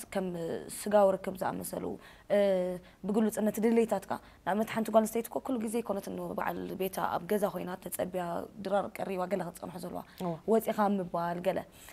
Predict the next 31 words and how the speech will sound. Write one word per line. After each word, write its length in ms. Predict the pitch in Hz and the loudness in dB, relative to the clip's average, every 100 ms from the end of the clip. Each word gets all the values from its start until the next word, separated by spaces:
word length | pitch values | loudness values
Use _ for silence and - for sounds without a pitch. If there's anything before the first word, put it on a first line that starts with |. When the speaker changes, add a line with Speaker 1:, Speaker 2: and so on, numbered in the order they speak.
| - - | -2 2
Speaker 1:
እዚ 140 | 240 247 | 4 4
ኢታት 300 | 247 233 - 180 - | 2 0 0 -2 0
ክ-፣ 200 | 233 214 196 190 190 180 - 170 | 4 6 6 4 2 2 0 -6
ከም 220 | 160 226 220 | 0 2 4
ልምዲ 220 | 220 202 | 4 2
ክህልዎ 360 | - 208 202 185 | 0 0 2 0
ኣለዎ። 220 | 160 165 165 - - - - - | 0 -4 -8 -14 -20 -20 -20 2
ኣብ 120 | 302 | 2
ከምዚ 300 | - 302 202 190 254 - - | 4 2 2 0 -6 -10 -6
ነገራት 380 | 202 202 208 214 | -2 4 4 2
እታ 120 | - 214 | 0 2
ጓል 160 | 214 | 4
ኣንስተይቲ 260 | 226 226 214 | 4 0 -4
ዝያዳ፣ 240 | 240 240 190 - - - | 0 4 4 0 -12 -4
እ፣ 120 | 160 175 165 160 185 - | 0 2 0 -2 -6 -8
ግልፂ 240 | 202 254 254 | -2 0 0
ኮይና 260 | 226 220 190 - - | 2 4 2 -2 -6
ክትዛረብ 520 | 214 214 202 220 220 | -4 0 6 8 8
ምስ 140 | 196 | 2
ጀመረት 360 | 226 233 233 226 | 0 0 0 0
ከዓኒ 220 | - 226 226 - - - - - - 92 | -2 -2 -4 -10 -20 -20 -20 -20 -20 -6
ኔጌቲቭ 400 | 208 233 226 180 | 0 2 0 -2
ንምንታይ 320 | 208 214 214 | -4 -2 0
ኢለዮ፣ 160 | 196 190 - - - | -2 -2 -6 -12 -6
እ፣ 100 | 175 165 170 - - | -4 -4 -8 -16 -2
ነታ 160 | 240 247 240 | 0 6 8
ጓል 200 | 226 254 | 8 4
ስኒ 160 | - 277 - - - - - _ _ 92 - | 2 -6 -8 -20 -20 -20 -20 _ _ -16 -8
ካልእ 240 | - 277 247 | 6 8 10
ዓይነት 240 | 254 247 | 6 4
ኣረኣእያ 360 | 220 196 170 | 6 6 4